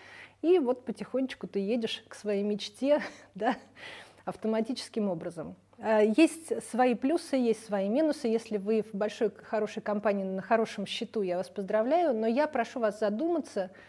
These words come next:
о том, насколько действительно вы можете полагаться на, так сказать, автоматический такой характер этой карьеры. Я бы не стала, честно говоря. Даже работая в большой компании, даже если у вас нет никаких планов уходить в другое место, вы должны понимать, что вот в силу этой меняющейся среды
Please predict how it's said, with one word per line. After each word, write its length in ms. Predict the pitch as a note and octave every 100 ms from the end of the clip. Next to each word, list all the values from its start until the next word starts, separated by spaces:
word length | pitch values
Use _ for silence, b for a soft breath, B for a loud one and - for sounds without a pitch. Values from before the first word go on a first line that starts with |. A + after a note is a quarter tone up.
| B B B
о 80 | G3
том, 320 | - C4+ D#4
насколько 500 | B3 - - B3+ B3
действительно 760 | G3 F#3+ - A3+ A#3 A3+ G#3 G3
вы 140 | G3+
можете 360 | G3+ A3 G#3+ G3
полагаться 640 | - G3 G#3 C4 - G#3
на, 260 | G3 G3+ G#3
так 140 | G#3+
сказать, 240 | - G3+
автоматический 720 | G3 - G#3 G3+ A#3+ - -
такой 260 | G#3 G3 G3+
характер 560 | - G#3 G3 - - F3+
этой 140 | -
карьеры. 440 | - F#3+ F#3 E3
Я 120 | E3+ C#4
бы 80 | C#4
не 100 | A#3
стала, 440 | - F3+ D#3+ D3+
честно 360 | - F3 - G3
говоря. 400 | F#3 G3+ F#3+ - - -
Даже 260 | D#4 E4
работая 400 | C#4+ A#3 D4+ C#4
в 40 | A3
большой 300 | A3 - A#3
компании, 500 | A3 G3+ G#3 F#3 E3
даже 260 | G#3+ A3+
если 260 | B3+ B3+ B3+
у 20 |
вас 240 | A#3 A3+ A#3+
нет 220 | C4 C#4+
никаких 380 | A#3+ G#3 A3+ -
планов 420 | - A3 C4 C4 A3
уходить 800 | - G#3 G3 F#3 A#3+ B3+ - -
в 80 | F#3
другое 380 | G#3 G3 G#3 G3
место, 380 | A3+ C#4 -
вы 80 | G3+
должны 360 | G#3 G#3+ G#3+ G#3+
понимать, 420 | - A3 C4+ -
что 160 | - G3+
вот 120 | G#3
в 80 | -
силу 360 | - C4+ A#3
этой 220 | G#3+ G#3
меняющейся 680 | G3 G#3+ A3+ F#3+ - F#3+ -
среды 480 | - G#3 G3+ A#3 F4+